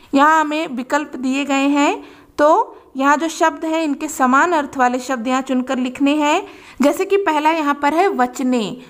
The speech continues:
तो वचने का समानार्थी हो जाएगा कथने, यहाँ पर लिख देंगे। अगला है वैनतेयः,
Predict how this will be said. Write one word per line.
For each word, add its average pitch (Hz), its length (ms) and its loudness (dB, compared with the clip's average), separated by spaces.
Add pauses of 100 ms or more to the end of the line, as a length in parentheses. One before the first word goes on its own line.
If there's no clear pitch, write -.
(180)
तो 294 100 2
वचने 302 440 -2
का 359 140 0
समानार्थी 277 640 0
हो 294 140 -2
जाएगा 247 460 0 (480)
कथने, 285 640 -4
यहाँ 220 220 -2
पर 254 60 -2
लिख 247 180 -4
देंगे। 269 480 0 (640)
अगला 285 280 -2
है 349 200 -2
वैनतेयः, 277 960 -2